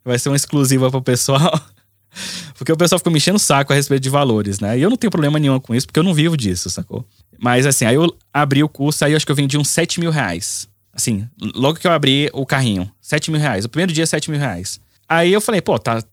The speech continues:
sete mil reais é legal, né?" Porque, mas se eu for converter pra euro, eu tenho que dividir por seis. Então, pra mim, não faz, <laughs> tipo,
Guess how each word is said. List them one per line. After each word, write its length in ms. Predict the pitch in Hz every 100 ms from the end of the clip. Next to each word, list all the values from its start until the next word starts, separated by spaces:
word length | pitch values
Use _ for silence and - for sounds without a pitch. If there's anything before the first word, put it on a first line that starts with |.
| _
sete 240 | - 123 120
mil 80 | 120
reais 180 | 127
é 60 | 165
legal, 340 | 311 196 156
né?" 160 | 131 139
Porque, 200 | - 156
mas 160 | 151 147
se 60 |
eu 40 | 170
for 180 | - 160
converter 400 | 143 139 - 120
pra 200 | 123 120
euro, 380 | 196 170 104 - _ -
eu 80 | 123
tenho 140 | 143
que 60 | 143
dividir 280 | 147 143
por 160 | 147 214
seis. 600 | - 131 131 113 - - _ _ -
Então, 260 | 127 147
pra 140 | 170 175
mim, 160 | 165
não 100 | 208
faz, 360 | 185 180 160 147 185 180
<laughs> 200 | 156 -
tipo, 220 | 156 147